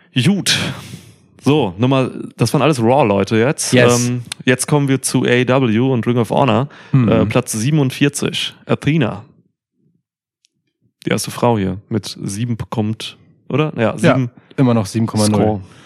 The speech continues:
Speaker 2: Ja, wie, wie geil ist Athena? <laughs>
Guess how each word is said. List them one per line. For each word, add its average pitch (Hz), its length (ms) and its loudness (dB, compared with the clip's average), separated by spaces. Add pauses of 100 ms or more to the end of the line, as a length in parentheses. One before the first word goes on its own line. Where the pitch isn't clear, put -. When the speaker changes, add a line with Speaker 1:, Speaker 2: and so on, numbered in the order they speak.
(840)
Speaker 2:
Ja, 110 160 -2
wie, 117 60 -6
wie - 500 -8
geil 160 280 0
ist - 120 -4
Athena? 147 420 0
<laughs> 120 60 -8